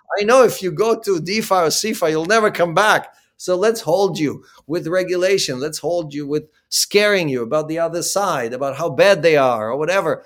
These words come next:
But people understand when they look at this and they just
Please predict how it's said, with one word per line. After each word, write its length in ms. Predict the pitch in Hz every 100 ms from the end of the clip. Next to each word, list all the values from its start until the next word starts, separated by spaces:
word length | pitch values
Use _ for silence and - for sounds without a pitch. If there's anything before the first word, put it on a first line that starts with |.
| _ _
But 160 | 160 156
people 240 | 240 269
understand 560 | 247 214 180 247 247 139
when 140 | 139
they 160 | 170 180
look 280 | 170 202 180
at 140 | 170
this 260 | 113 107 131
and 100 | 135
they 200 | 143 - _ _
just 400 | - 214 - -